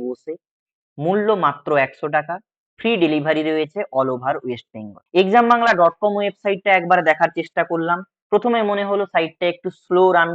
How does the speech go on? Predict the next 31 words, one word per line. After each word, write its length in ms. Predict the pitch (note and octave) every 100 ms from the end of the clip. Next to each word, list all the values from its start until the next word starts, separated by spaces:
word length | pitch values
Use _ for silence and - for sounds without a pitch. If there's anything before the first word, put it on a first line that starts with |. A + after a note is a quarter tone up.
| E3+
করছে, 300 | E3 E3 - F3+
পরে 160 | C#3 C#3 C#3+
দেখলাম 260 | C#3 D3 C#3+
ঠিকঠাক 400 | - B2 _ C#3+ C3+
আছে। 160 | C3 D#3 F3+ _ _ _
তোমাদেরকে 400 | F3 G#3+ A3+ A3+ F3+
জানিয়ে 320 | C#3 D#3 F#3+ D#3
রাখি, 260 | - C#3 F#3+ _ E3
এক্সাম 280 | D#3 G3+ G#3
বাংলা 220 | G3+ G3+ F#3+
ডট 140 | D3 C#3+ -
কম 120 | F#3+ F#3
প্রতি 240 | F#3+ G3 G#3+ -
সপ্তাহে 500 | D3 - C#3 C3 C3 - _ _ _ -
সাপ্তাহিক 600 | F3+ - _ G3+ A3 F#3 D#3
ম্যাগাজিন 460 | C#3 C#3+ D#3 E3 E3+ C#3+
পাবলিশ 300 | B2+ B2 - -
করছে। 300 | A2+ _ _ _ D#3
কারেন্ট 280 | D3 E3 E3
অ্যাফেয়ার্স, 400 | D#3+ E3 E3 - C3+
চাকরির 340 | B2+ D3+ C#3+ -
খবর, 240 | C#3 D3 D3
স্কলারশিপ, 600 | - C#3 C#3 D3 - C3+ - _ _ _ -
সমস্ত 420 | A#3 A#3 A#3+ - A3+ F#3+
কিছু 180 | F3 F3+
কন্টেন্ট 380 | D3 C3+ C#3 C3+ -
তোমরা 240 | B2+ B2+ G#3+ _ _ C3
পাবে। 220 | A2 F#2+ - -
পিডিএফ 380 | F#3+ F#3 A3+ A3 -
ফর্মে 280 | E3 E3 E3+
এটাকে 240 | D3+ C#3+